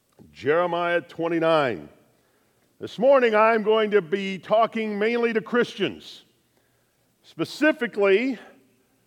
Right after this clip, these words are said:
those who feel that they are in a rut. Now, what is a rut? A rut, by definition, is a habit or pattern of behavior that has become dull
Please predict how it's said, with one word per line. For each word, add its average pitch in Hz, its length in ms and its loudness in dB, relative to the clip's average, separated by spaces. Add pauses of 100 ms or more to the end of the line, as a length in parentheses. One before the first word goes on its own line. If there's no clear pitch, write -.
(200)
those 254 480 6
who 220 140 -2
feel 254 520 0
that 185 200 2
they 226 220 4
are 214 160 4
in 208 120 0
a 208 140 2
rut. 156 600 -2 (1500)
Now, 185 100 0
what 269 220 6
is 247 80 -2
a 233 80 4
rut? 202 440 4 (960)
A 190 120 6
rut, 240 440 4
by 208 140 4
definition, 220 640 2
is 185 100 2
a 170 140 2
habit 262 320 0
or 262 100 0
pattern 233 400 0
of 202 140 -4
behavior 185 480 0
that 170 160 0
has 170 140 -4
become 180 920 -2
dull 233 560 2